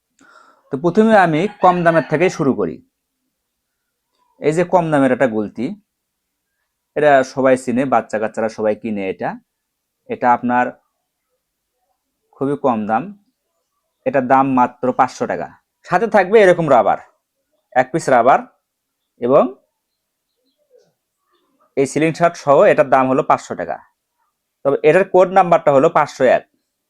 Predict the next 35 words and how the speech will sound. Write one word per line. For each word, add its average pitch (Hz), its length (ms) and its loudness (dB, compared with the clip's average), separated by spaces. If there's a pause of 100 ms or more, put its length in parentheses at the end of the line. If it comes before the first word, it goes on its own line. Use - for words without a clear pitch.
(240)
কেউ 135 100 -2
যদি 160 160 -4
দা-, 135 200 0
নাম 127 300 0
না 139 200 2
জিজ্ঞেস 120 260 -6
করতে 147 220 -6
পারেন, 160 180 -4
এটার 131 160 -4
কোড 131 220 -4
নাম্বারটা 135 380 -4
হলো 135 180 0
পাঁচশো 131 500 -4 (160)
এক। 101 180 2 (400)
এটা 135 100 2
একটা 151 160 0
প্লাস্টিক 147 460 -2
বডি 120 160 0
সিলিং 104 280 -10
শট, - 220 -4 (840)
প্লাস্টিক 135 400 -2
বডি, 85 220 -6 (260)
পাঁচশো 139 260 -4
এক 123 140 0
নাম্বার 123 280 2
কোড, 139 200 0 (180)
এটার 117 220 -8
দাম 123 180 0 (520)
পাঁচশো 123 260 -6
টাকা 78 180 -8
দাম। 69 160 -14 (1080)
ওইটারই 165 400 4 (440)
নতুন 131 240 -4
একটা 131 180 0
ভার্সন, 120 380 -8